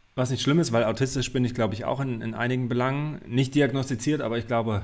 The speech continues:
glaube daran. Leute, wenn ihr wüsstet, was ich alles so treibe oder was mir alles auf dem, womit ich Schwierigkeiten habe.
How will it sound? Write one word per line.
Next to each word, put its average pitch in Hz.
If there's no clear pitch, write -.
glaube 113
daran. 90
Leute, 101
wenn 104
ihr 110
wüsstet, 117
was 107
ich 117
alles 104
so 101
treibe 90
oder 107
was 107
mir 117
alles 98
auf 92
dem, 90
womit 123
ich 120
Schwierigkeiten 98
habe. 87